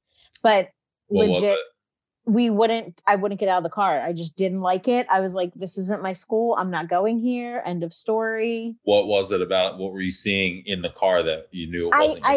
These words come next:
Speaker 1: don't
Speaker 2: school?
Speaker 1: know. It was just kinda, like, dull and dreary, and it just wasn't, it wasn't a place I wanted to
Speaker 2: Wow.
Speaker 1: go. It wasn't a place I could see myself spending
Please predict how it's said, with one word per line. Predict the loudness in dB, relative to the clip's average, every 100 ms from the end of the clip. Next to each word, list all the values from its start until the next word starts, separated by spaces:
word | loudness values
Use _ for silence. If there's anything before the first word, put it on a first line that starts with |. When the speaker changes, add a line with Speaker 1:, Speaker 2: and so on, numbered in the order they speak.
| 2
Speaker 1:
don't |
Speaker 2:
school? | 0 0
Speaker 1:
know. | 0 2
It | 2
was | 0 -4
just | -4 -8 -4
kinda, | -2 0
like, | 2 0 0
dull | 0 2 4 2 0
and | -2 -4
dreary, | -4 0 0 0 -2 0 2
and | 2
it | 0 -6
just | -8 -10 -4
wasn't, | 0 0 0 -2 -2 -8 _ _ _ -2
it |
wasn't | 4 4 4 2
a |
place | 0 2
I | 2
wanted | 2 0
to | 0
Speaker 2:
Wow. | 0 -2 -8
Speaker 1:
go. | _ _
It | 0
wasn't | 2 2 2
a |
place | 0 2
I | -4
could | -4
see | -4
myself | -4 -2 0 0
spending | 0 -2 -2 -2 -6 -8 -14